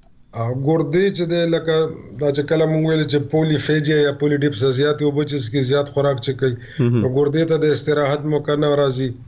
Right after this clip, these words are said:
Speaker 2: مهم.
Speaker 1: او بیا دا شکر په ګرده کې نښلي، هغې نه رینل فیلیر یا د ګردې نه کامې ته سړی ځي.
Speaker 2: صحیح دی.
Speaker 1: نو بنیادي وجوهات چې تر څونه پورې ممکن دي، دا خو موږ ته لاسته راغلي دي چې یاره لبلبه ده، دې ذمه وار ده، د انډوکراین بیماري ده.
Speaker 2: مهم.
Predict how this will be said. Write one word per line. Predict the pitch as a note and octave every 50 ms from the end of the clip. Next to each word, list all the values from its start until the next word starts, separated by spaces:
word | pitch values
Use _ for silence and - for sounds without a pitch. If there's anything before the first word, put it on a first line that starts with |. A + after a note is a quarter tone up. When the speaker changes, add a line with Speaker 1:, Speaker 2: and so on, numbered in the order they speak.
| - - -
Speaker 2:
مهم. | B2+ A#2+ A#2 B2 A2+ A#2
Speaker 1:
او | C3+ C3+
بیا | C3+ C3+ D#3 D#3+ D#3
دا | D3 D#3 D#3+ D#3
شکر | - - - D3 C#3+ D3 E3 E3 E3
په | - - D3
ګرده | C3+ C3 C#3 C#3 C3+ D3 D3+ -
کې | -
نښلي، | D3 C#3+ B2+ - - D3+ D3+ D3
هغې | C3+ B2 B2+ C3 C3
نه | C3 C3 B2+
رینل | B2+ B2+ C#3 C#3+ C#3+ D3 D3 C3+
فیلیر | A#2 C3+ C#3 C#3 C#3 C#3 C#3+ C#3 C3+
یا | C3 B2+ B2+
د | B2 B2+ B2 A#2+
ګردې | A#2+ A#2+ A#2+ A#2 B2+ C3+ B2+
نه | B2
کامې | A#2+ - A#2+ A#2 A#2+ C3 C3 B2
ته | C3+ B2
سړی | G#2 B2 A#2+ A#2+ A#2+ A#2+
ځي. | A#2 D3 D3+ - - - - - - -
Speaker 2:
صحیح | - - A#2+ A2+ G#2+ G2+ F#2+ F#2+
دی. | A#2 - - - - - - - - -
Speaker 1:
نو | C#3+ D3
بنیادي | C#3+ C#3+ D#3 E3+ E3+ E3+ F3 F3 E3 G3 G#3+ G#3+
وجوهات | G#3 G3 F#3 E3+ D#3 E3 D3 D#3+ F3 E3 - E3+
چې |
تر | C#3 E3+ D#3+
څونه | C3+ - D#3 E3+ F3 F3+ E3+
پورې | D3+ E3 E3
ممکن | E3 E3 E3 D#3+ D#3 C3+ F#3 F#3+ F#3
دي، | F3 F3
دا | E3 F3 D#3+
خو | C3+ D3+
موږ | E3+ E3+ E3+
ته | - E3+ E3+
لاسته | F3 F3 E3 - - F3
راغلي | E3+ E3+ D#3+ D#3+ F#3+ F#3+ F#3 F3+
دي | E3+ E3+ D#3+
چې | A#2+ C#3+
یاره | D#3 D#3+ D#3 E3 D#3+ D3+
لبلبه | D3 D3 D3 C3+ C#3 C#3+ C#3+ C#3+ D3+ D3+
ده، | D#3 D#3+
دې | C#3+ C#3+ D3 D3
ذمه | C3+ C#3 C#3 C#3+
وار | C#3+ C#3 C#3 C#3 C#3
ده، | C3 B2 C#3 C3+ C3+
د | C3 C3+
انډوکراین | C3 C3 C3 B2 C3 B2+ - - C3+ C#3+ D3 D3
بیماري | C#3+ B2+ C3+ C3+ C3+ C3 C3 C3 C3 C3
ده. | B2 B2+ B2 B2 B2 - - -
Speaker 2:
مهم. | C3+ B2+ B2+ B2+ A#2 G#2+